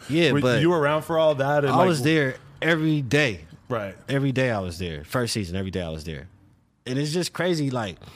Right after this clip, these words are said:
Speaker 1: when all those people came out, I was like, "Damn, that's crazy. Thug came, Gunna came, damn, the Kardashians came."
Speaker 2: Right.
Speaker 1: But then when I sat back and realized, I'm like, "Hold on.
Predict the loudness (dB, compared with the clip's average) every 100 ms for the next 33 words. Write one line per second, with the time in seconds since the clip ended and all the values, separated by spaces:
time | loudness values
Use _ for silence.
0 | -10 -2 2 4 4 0 -6 -2 0 2
1 | 0 2 2 2 0 -2 -12 -20 _ _
2 | _ _ _ -2 0 2 -2 -4 -2 0
3 | 0 -2 -4 -2 0 -2 -2 0 0 -2
4 | -2 -2 -4 -2 -2 -2 -2 -2 -2 -2
5 | -2 -2 -2 -4 -2 -2 0 -2 -4 -4
6 | -4 -6 -10 -10 -6 -4 -2 -2 -2 -2
7 | -4 -4 -2 -2 -4 -4 -2 0 0 0
8 | -2 -4 -4 -4 -4 -4 -4 -6 -10